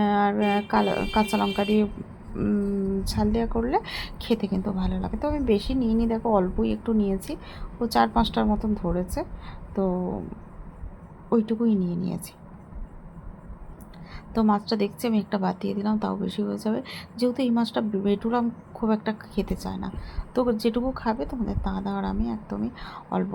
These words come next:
করে নিলাম। হ্যাঁ, যদি খায় অল্প একটু, কিন্তু ও খাবে না, আমি বুঝেই গেছি ও খাবে না, তো ওই জন্য অল্প করে নিলাম। তো চলো, মাছটা আমার নেওয়া হয়ে গেছে, উম, তাকে বললাম কেটে দিতে, তো কেটে দিচ্ছে। এদিকে, আহ,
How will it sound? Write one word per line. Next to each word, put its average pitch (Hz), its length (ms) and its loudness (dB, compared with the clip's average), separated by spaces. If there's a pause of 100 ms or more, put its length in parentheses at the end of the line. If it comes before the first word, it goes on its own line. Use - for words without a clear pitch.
করে 202 140 -2 (100)
নিলাম। 190 240 -2 (580)
হ্যাঁ, 190 200 -2 (420)
যদি 262 220 -2 (100)
খায় 226 220 0 (160)
অল্প 196 200 -6 (100)
একটু, - 200 -8 (120)
কিন্তু 226 220 -2
ও 214 100 -4
খাবে 208 400 -8
না, 220 60 -8 (600)
আমি 220 120 4 (100)
বুঝেই 214 300 2
গেছি 285 240 -4
ও 262 120 -4
খাবে 254 240 -2
না, 381 140 2
তো 277 60 0 (220)
ওই 185 120 0
জন্য 202 140 0 (120)
অল্প - 120 -6 (100)
করে - 240 -4
নিলাম। - 220 -6 (2000)
তো - 80 2
চলো, 320 260 8 (180)
মাছটা 277 380 6
আমার 285 200 6
নেওয়া 269 200 4
হয়ে 262 160 4
গেছে, 269 180 -2
উম, 240 400 0
তাকে 240 200 0 (120)
বললাম 233 220 4 (120)
কেটে 220 340 2
দিতে, 233 200 -2 (120)
তো 233 60 2 (100)
কেটে 214 280 0
দিচ্ছে। 226 240 -2 (100)
এদিকে, 214 300 2
আহ, 220 840 4